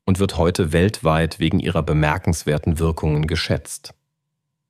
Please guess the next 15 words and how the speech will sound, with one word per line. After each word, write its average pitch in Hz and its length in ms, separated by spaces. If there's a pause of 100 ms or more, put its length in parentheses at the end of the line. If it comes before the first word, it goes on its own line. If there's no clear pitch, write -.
(520)
Barbara 71 400
Simonsohn 80 800
präsentiert 90 560
in 92 140
ihrem 78 260
Kompaktratgeber 80 1160
nicht 92 380
nur 90 140
fundiertes 82 600
Wissen 98 300
rund 90 300
um 85 140
die 78 120
vielseitige 85 600
Pflanze, 95 720